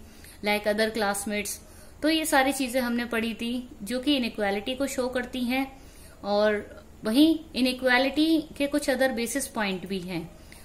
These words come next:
अ, आज के वीडियो में हम बात करने वाले हैं, और वो कौन से other basis हैं, वो है religion। In, especially in Indian society में यह देखा गया है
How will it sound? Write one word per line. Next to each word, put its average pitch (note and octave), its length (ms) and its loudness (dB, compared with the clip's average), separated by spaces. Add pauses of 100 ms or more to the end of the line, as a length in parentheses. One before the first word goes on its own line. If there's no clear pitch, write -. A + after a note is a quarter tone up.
(160)
अ, G3+ 400 0
आज B3+ 220 4
के D4 200 2
वीडियो A#3+ 400 -2
में B3+ 100 -2
हम B3 140 -2
बात G#3 200 4
करने A3 260 0
वाले G3+ 260 0
हैं, C#4+ 340 0 (400)
और G3 520 -2
वो A3 140 -8
कौन B3+ 280 2
से D#4 420 2
other B3+ 280 4
basis C4 380 -2
हैं, C#4+ 140 2
वो A#3+ 160 -2
है C#4 380 -2
religion। F#3+ 540 0 (460)
In, C4 120 2
especially C4+ 720 2
in A#3+ 140 -2
Indian C4+ 280 0
society G#3+ 460 -2
में B3 400 -2 (360)
यह B3+ 100 4
देखा A3 380 2
गया A#3 240 2
है A3+ 340 -2